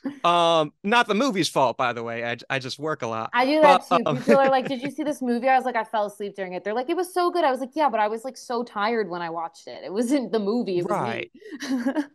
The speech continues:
Speaker 1: Exactly. So I, I rewatch a lot of movies 'cause I, I will acknowledge sometimes, sometimes I'm tired. <laughs>
Speaker 2: <laughs>
Speaker 1: I also have to say, I also have not seen The Lost Boys. So
Speaker 2: Well, I haven't either. I'm gonna watch it tomorrow. I'll let you know.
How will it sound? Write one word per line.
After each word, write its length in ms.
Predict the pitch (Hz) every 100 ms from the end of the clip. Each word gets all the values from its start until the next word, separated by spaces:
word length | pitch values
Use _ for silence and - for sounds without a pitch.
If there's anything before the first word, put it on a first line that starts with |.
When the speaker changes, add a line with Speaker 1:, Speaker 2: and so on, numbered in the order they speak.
| -
Speaker 1:
Exactly. 880 | 185 170 208 202 196 160 131 120 131
So 520 | - - 170 156 147
I, 260 | 147 165 -
I 180 | 147 151
rewatch 540 | 135 147 139 135 131
a 40 | 127
lot 220 | 123 120
of 60 | 120
movies 460 | 117 117 120 117
'cause 200 | - 117
I, 180 | 120 120 -
I 140 | 127 139
will 180 | 160 160
acknowledge 440 | 143 143 135 135
sometimes, 720 | - 165 190 196 208 190 - _
sometimes 500 | - 190 196 220 240
I'm 120 | 247
tired. 520 | 220 202 233 202 131 -
<laughs> 240 | 240 202 214
Speaker 2:
<laughs> 1200 | - 269 226 247 247 277 285 302 349 269 - - _ -
Speaker 1:
I 60 |
also 220 | 180 202
have 120 | 208 180
to 80 |
say, 220 | 160 160 139
I 180 | 127 147
also 340 | 160 185 - 175
have 200 | 151 135
not 260 | 147 151
seen 260 | - 143 139
The 100 | 120
Lost 380 | 117 139 - -
Boys. 480 | - - - - - _ _
So 380 | - - 139 127
Speaker 2:
Well, 140 | 123
I 120 | 190
haven't 320 | 233 254 262 262
either. 420 | 359 466 294 190
I'm 160 | 196
gonna 160 | 226 247
watch 220 | 262 285
it 80 | 302
tomorrow. 540 | 240 269 330 311 185 165
I'll 120 | 180
let 140 | 208
you 100 | 240
know. 320 | 233 277 190